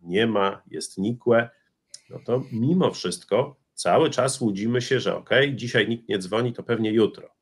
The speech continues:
Jutro nie zadzwonił, no to dajemy sobie tydzień. No, nie zadzwonił, no, poczekajmy jeszcze miesiąc. I tu już widać, tak, że czekamy z tym ewentualnym obniżeniem ceny, z jej korektą.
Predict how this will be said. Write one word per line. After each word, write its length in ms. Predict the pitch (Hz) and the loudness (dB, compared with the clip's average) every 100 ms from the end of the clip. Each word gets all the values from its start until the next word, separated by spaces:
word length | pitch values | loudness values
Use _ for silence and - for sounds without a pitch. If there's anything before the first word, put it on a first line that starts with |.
| - - | -18 -10
Jutro 280 | 104 120 123 | -4 0 2
nie 140 | 123 127 | 4 4
zadzwonił, 580 | 131 120 151 139 104 120 | 2 0 0 0 -2 -2
no 260 | 143 - - | -4 -4 -10
to 80 | 101 | -2
dajemy 360 | 95 117 120 | 0 2 0
sobie 480 | 120 117 110 110 113 - _ _ | -2 -2 2 0 0 -6 _ _
tydzień. 420 | 120 110 87 73 - _ _ - - 107 | 2 2 0 -8 -14 _ _ -14 -12 -6
No, 320 | 127 147 - | -2 -2 -6
nie 200 | 120 123 | -8 -4
zadzwonił, 440 | 120 127 113 180 87 | -2 0 2 2 0
no, 200 | 110 - - | -4 -4 -6
poczekajmy 460 | 139 131 143 143 | -2 0 2 4
jeszcze 260 | 135 - 131 | 2 2 2
miesiąc. 540 | 127 123 - 85 - _ _ _ _ - | 4 4 2 -6 -12 _ _ _ _ -12
I 120 | - - | -8 0
tu 160 | 220 | 0
już 280 | 98 98 165 | 4 4 4
widać, 420 | 170 - - - | 0 -2 -6 -6
tak, 200 | 170 175 | -4 -2
że 180 | 156 147 _ | -2 -6 _
czekamy 760 | - 139 - 170 151 131 185 - _ _ _ - | -8 -6 0 2 2 2 0 -2 _ _ _ -12
z 140 | - | -2
tym 260 | 139 135 139 - | 0 0 -4 -2
ewentualnym 800 | 123 127 117 113 147 151 135 | 2 2 4 6 6 4 -2
obniżeniem 680 | - 117 117 107 131 117 95 | -4 -2 -2 2 4 2 -2
ceny, 340 | - 90 85 80 | -4 -4 -4 -6
z 60 | |
jej 140 | 101 - | -8 0
korektą. 560 | 120 104 92 - - | 2 2 0 -8 -14